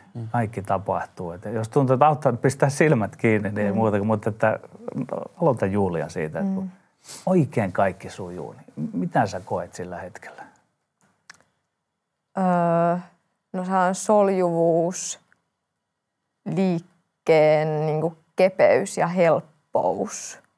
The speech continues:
Speaker 3: Ja sitten vielä sen niinku nautin-, nautinto siitä.
Speaker 1: Mm.
Speaker 3: Et on niin siinä niinku hetkessä.
Speaker 2: Häviääkö ympäristö siitä vai oletko sä hyvin
Speaker 3: Mm.
Speaker 2: tietoinen edelleen siitä yleisöstä ja kaikesta? Ja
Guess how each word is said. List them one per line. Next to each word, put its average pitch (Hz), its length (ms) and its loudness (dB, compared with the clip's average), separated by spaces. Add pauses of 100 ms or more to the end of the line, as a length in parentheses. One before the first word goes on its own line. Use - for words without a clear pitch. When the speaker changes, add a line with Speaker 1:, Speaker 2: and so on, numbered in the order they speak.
(880)
Speaker 3:
Ja 160 100 2
sitten 156 480 0
vielä 139 240 6
sen 175 240 -6
niinku - 340 -4 (460)
nautin-, 156 840 0
nautinto - 580 0
siitä. - 440 -8
Speaker 1:
Mm. 113 80 -10 (680)
Speaker 3:
Et - 140 -10
on 170 180 0
niin 175 220 2
siinä - 280 -4
niinku - 320 -6
hetkessä. - 580 -8 (1120)
Speaker 2:
Häviääkö 120 520 -2
ympäristö 113 600 -4
siitä - 360 -12 (320)
vai 107 420 -6
oletko 123 300 -6
sä 117 100 -4
hyvin 120 200 0
Speaker 3:
Mm. 240 80 4
Speaker 2:
tietoinen 104 460 -2
edelleen 101 520 -2
siitä 104 300 -12
yleisöstä 104 640 -8
ja 98 80 -8
kaikesta? 95 520 -8
Ja 95 100 -12